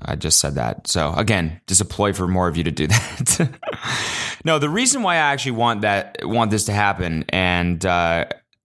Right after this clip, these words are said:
Noelle and I have been talking about possibly leasing an office.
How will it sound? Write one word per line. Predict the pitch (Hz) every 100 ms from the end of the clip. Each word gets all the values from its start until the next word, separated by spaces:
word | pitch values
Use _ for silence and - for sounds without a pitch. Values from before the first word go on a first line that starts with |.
| _ _ 113
Noelle | 110 123 165
and | 156
I | 127
have | 117 107
been | 101
talking | 113 113 113 104
about | 95 92 92 - - _ _ _ -
possibly | 135 131 123
leasing | 98 117 117 117 95
an | -
office. | 101 98 65 - -